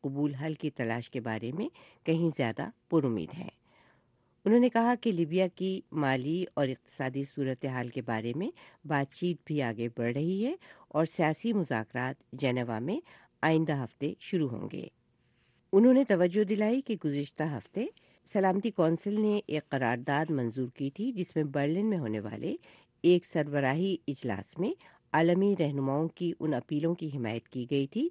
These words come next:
جو لیبیا میں کسی پائیدار جنگ بندی کے بارے میں تھیں۔ اقوام متحدہ کے ایلچی نے کہا کہ لیبیا میں صورتحال بدستور نازک ہے اور متحارب گروپوں کی جانب سے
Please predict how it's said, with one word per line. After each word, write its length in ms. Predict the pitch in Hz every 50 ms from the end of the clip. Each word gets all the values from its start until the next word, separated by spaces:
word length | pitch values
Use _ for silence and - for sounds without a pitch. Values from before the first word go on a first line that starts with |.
| - - - - _ _ _
جو 160 | - 185 175
لیبیا 400 | 170 160 160 147 - 185 196 202
میں 200 | 196 190 175 175 165 -
کسی 260 | 160 147 - - 147
پائیدار 480 | - - 139 127 117 110 143 123 117 123 -
جنگ 180 | 135 123 120
بندی 320 | 120 120 117 117 117 143 131
کے 140 | - 113 107
بارے 260 | 98 101 98 - -
میں 100 | - - -
تھیں۔ 180 | - - - - - _ _ _ _ _ _ _ - - - _ _ _ _ _ _
اقوام 340 | 170 196 - - 214 214 240
متحدہ 540 | 269 277 254 247 - - 196 196 208 196 226 214
کے 100 | - 233
ایلچی 320 | 202 170 165 - - 202 208
نے 100 | 208 190 -
کہا 200 | 185 190 202 220 208 -
کہ 100 | 214 165
لیبیا 420 | 143 143 139 - - 165 170 170
میں 220 | 175 180 175 175 170 -
صورتحال 600 | - 147 131 131 123 - 127 120 131 120 123 160 262 - - - - _ _ _
بدستور 580 | 143 139 151 143 139 151 135 - - 160 147 143
نازک 480 | 143 127 110 107 - - 151 - -
ہے 140 | 220 277 359 - _ - - - _
اور 140 | - 156 165
متحارب 720 | 180 175 165 - 160 151 160 151 160 180 175 170 - -
گروپوں 320 | 170 165 165 - 220 226
کی 80 | 196 175
جانب 360 | - 120 110 110 110 107 -
سے 200 | - - 196 285